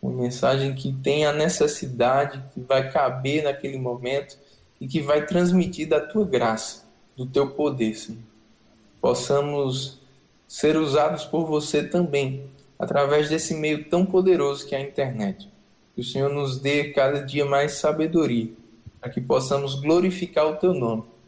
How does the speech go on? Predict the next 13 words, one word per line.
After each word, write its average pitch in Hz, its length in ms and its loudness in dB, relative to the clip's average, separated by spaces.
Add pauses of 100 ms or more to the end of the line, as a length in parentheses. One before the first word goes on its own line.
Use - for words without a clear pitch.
(120)
através 127 500 2
da 131 100 2
nossa 127 380 -2
vida, 151 420 -4
daquilo 139 460 -2
que - 160 -8
fazemos 143 960 0 (200)
e - 80 -4
falamos. 123 840 0 (280)
Em 135 160 -2
nome 131 320 2
de 131 160 -2
Jesus. 131 920 -2